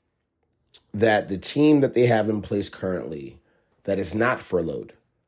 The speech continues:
that is not fired,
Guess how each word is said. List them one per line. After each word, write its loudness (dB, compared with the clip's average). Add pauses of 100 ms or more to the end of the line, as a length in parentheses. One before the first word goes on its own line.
(1200)
that 2
is -2
not 2
fired, -4